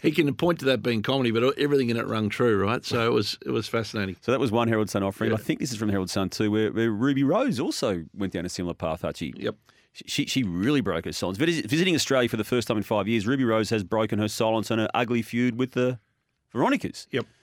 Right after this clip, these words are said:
Speaker 1: Hey, uh,
Speaker 2: five years break of silence.
Speaker 1: And also we saw this in the Herald Sun. So we talk about the P R payoff, and we always look for it in stories. Or we've, we've introduced this to the audience.
Speaker 2: Yep.
Speaker 1: The new ruck journey begins for Max Gawn.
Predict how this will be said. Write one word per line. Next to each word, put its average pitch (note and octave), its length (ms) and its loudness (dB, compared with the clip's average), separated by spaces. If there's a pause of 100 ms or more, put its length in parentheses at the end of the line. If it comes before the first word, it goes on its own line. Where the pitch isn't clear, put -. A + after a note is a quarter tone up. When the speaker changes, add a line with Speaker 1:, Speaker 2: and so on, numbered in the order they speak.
(500)
Speaker 1:
Hey, C#3 200 2
uh, B2+ 40 2
Speaker 2:
five D3+ 220 2
years - 400 -2
break G2+ 220 -4
of F2 100 -6
silence. E2 320 -8 (140)
Speaker 1:
And D3 80 0
also F#3 240 4
we C#3 100 4
saw D#3+ 220 4
this D3+ 180 2
in C3 80 2
the A#2 80 2
Herald A#2+ 220 2
Sun. C3 220 2
So C3+ 260 2 (400)
we D3 100 2
talk G3+ 160 4
about D3+ 180 4
the B2+ 80 2
P C#3+ 140 4
R A#2+ 160 4
payoff, C3+ 420 0 (1160)
and A#2+ 100 -4
we B2 80 2
always B2 240 2
look B2 120 -2
for E3+ 240 0
it - 80 -6 (160)
in G#2+ 100 -6
stories. C3+ 400 0
Or B2+ 100 0
we've, C#3 220 0 (160)
we've A2+ 320 0 (400)
introduced G#2 460 -4
this G#2 100 -8
to G2 140 -8
the F#2 80 -4
audience. G2 460 -4
Speaker 2:
Yep. F2+ 180 -6 (400)
Speaker 1:
The A#2 80 -4
new E3+ 200 4
ruck D#3+ 220 2
journey C#3 280 2
begins A#2+ 340 0
for A#2+ 100 0
Max G#2+ 260 0
Gawn. G#2+ 440 -2